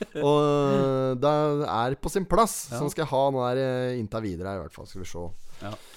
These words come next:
Speaker 1: Nei, så det, det har jo skjedd. Og så har jeg jo, er det mer som har skjedd? Jo, jeg har vært ute med båten, da.
Speaker 2: Ja, ja,
Speaker 1: Ja,
Speaker 2: ja.
Speaker 1: der var
Speaker 2: Ja.
Speaker 1: jo, å, fy faen, jeg har jo, burde jo, skulle jo hatt kongens fortjenstmedalje i gull.
Speaker 2: Ja.
Speaker 1: Jeg var ute på båten her en, eh, aften.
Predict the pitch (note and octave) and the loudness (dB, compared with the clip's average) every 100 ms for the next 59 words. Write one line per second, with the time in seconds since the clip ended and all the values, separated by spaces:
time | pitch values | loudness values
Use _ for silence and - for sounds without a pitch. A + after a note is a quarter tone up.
0 | - - - - - G#3 G3 F#3+ F#3+ F#3+ | -20 -20 -20 -18 -2 0 4 6 8 6
1 | F#3+ D#3+ D#3+ D#3 E3+ G3 - A3+ D#4 A#3+ | 6 6 6 6 8 6 4 0 0 -8
2 | G3+ F3+ - D#3+ - E3+ D3+ A#2+ A#2+ B2+ | -10 -14 -8 -6 0 2 4 2 4 4
3 | C3 C3+ C3 B2+ A#2 F#2+ - - - - | 4 2 2 0 -2 -4 -12 -20 -16 -8
4 | G#2 F#2+ C#3+ C#3+ D3+ E3 A3 G#3 F#4+ G#4+ | -6 -6 -8 -8 -8 -4 0 2 6 6
5 | F4 E4 B3+ C4 F#3 C3 - G4+ - B2+ | 6 2 2 2 4 2 4 0 -2 0
6 | D3 C4 D4 D4+ D#3+ G3+ - G3+ F3 C#3 | 4 6 6 10 10 10 6 4 4 4
7 | D#3 A2 - - - - G2+ G#2 G2 G2+ | 2 -6 -8 -12 -16 -16 -16 -12 -10 -8
8 | G#2 G#2 G2+ G#2+ - - A2 G2 G#2+ - | -6 -6 -4 -4 -6 -6 -4 -4 -6 -4
9 | A2 G#2 G#2 - G#2+ G#2 A2+ G#2+ A2 A2 | -4 -4 -6 -8 -8 -8 -4 -2 0 -2
10 | G#2+ C#3 - B2 D3+ B2+ C3 A2+ G2+ B2+ | -2 -4 -4 0 2 6 6 4 2 4
11 | B2 A#2 A#2+ C3+ C#3 B2+ - - - - | 4 4 2 4 2 2 -2 -12 -14 -16
12 | - - - - A#2+ A2 A2+ A2+ A2 A2 | -18 -20 -20 -8 -2 0 2 2 2 2
13 | A2 A2 A2 G#2 D3 - F#3+ | 2 0 0 2 0 2 -2